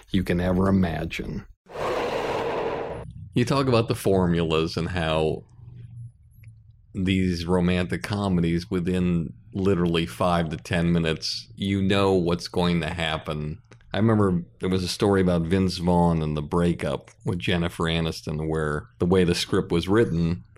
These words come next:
is at the end they see each other and they are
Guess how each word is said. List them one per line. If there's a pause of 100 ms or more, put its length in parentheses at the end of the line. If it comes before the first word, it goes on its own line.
(460)
is
at
the
end
they (160)
see
each
other
and
they
are